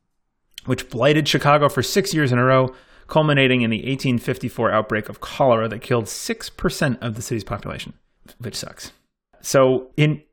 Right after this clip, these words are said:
a, an act of monumental hubris, the leaders of Chicago decided that they would raise the entire city from anywhere from four to seven feet. Install sewers, gas, and water pipes underneath, and then backfill the street level.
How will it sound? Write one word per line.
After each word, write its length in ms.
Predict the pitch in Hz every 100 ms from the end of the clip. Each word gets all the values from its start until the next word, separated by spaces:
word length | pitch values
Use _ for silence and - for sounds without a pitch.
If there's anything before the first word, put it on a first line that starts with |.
| -
a, 140 | 127 127
an 720 | 127 127 - - 123 - 127
act 220 | 139 -
of 100 | 127
monumental 600 | 117 135 180 170 165 160
hubris, 560 | - 156 131 123 117 -
the 200 | - 127
leaders 320 | 143 151 139
of 100 | 135
Chicago 460 | - - 135 131 131
decided 500 | 120 131 127 127 - - -
that 60 | -
they 100 | 139
would 180 | 135 117
raise 300 | 127 131 113
the 100 | 127
entire 460 | 120 - 127 147
city 440 | 147 - 110 101 113
from 220 | - 113
anywhere 320 | 110 127 127
from 160 | - 117
four 240 | - 135
to 60 | 127
seven 320 | - 117 113
feet. 320 | - 104 - _ _ _ _ _ _ _ -
Install 320 | 113 - 131
sewers, 480 | 131 131 120 117 113
gas, 400 | 117 113 113 -
and 180 | 117 113
water 160 | 123 123
pipes 220 | 107 -
underneath, 400 | 110 107 139 -
and 100 | 117
then 100 | 110
backfill 360 | 107 - 101
the 80 | 101
street 220 | - 90
level. 260 | 82 -